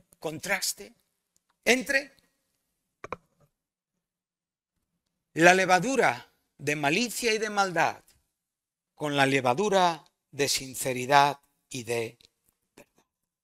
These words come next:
Wow. Permitirme un poquito tiempo más para poder terminar con esto.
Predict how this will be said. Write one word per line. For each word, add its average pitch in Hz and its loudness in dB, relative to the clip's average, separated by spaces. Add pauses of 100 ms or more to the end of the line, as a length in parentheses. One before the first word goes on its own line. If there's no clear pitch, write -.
(2500)
Wow. 127 -6 (1160)
Permitirme 175 -6 (1900)
un 240 -12
poquito 185 -12
tiempo 131 -14
más - -10 (160)
para 131 -10
poder 143 -6 (420)
terminar 131 -8 (400)
con 117 -18
esto. - -6